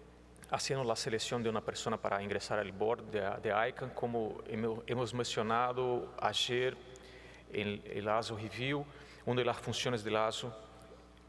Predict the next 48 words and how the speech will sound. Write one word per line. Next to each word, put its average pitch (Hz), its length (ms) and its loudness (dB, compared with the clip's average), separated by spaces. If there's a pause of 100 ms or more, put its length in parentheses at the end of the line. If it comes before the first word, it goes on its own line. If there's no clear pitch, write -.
(100)
Address 104 300 2
Council 113 420 0
es 107 160 0
indicar 113 380 2
personas - 400 -2
al 95 100 2
board. 117 280 2
Tenemos 110 520 -2
a-, - 160 -8
dos 135 300 2
asientos, 127 580 -2
el, 98 120 -2 (100)
el, 98 320 -6
el, 95 180 -10 (360)
el 101 100 -2
asiento 107 360 -2
nueve 117 400 2
y 101 60 -8
diez. 117 400 0 (560)
Estamos 120 320 0
en 113 60 0
ese 117 180 0
momento 113 340 2
haciendo 110 200 -4
la 107 80 2
selección 107 400 -4
del 104 100 0
asiento 104 380 -4
nueve. 139 440 2 (280)
Ahí 113 140 4
son 127 160 2
las 120 120 2
etapas, 131 480 0
ya 104 140 4
hemos 110 180 0
cumplido 117 380 -2
casi 113 240 0
con, - 260 -6 (220)
con 120 120 0
casi 113 280 2
todas. 143 440 2
Estamos 120 280 -2
en 113 60 4
la 113 60 2
fase 104 280 -2
final 107 340 0
ahí 104 200 0
de, 104 300 -2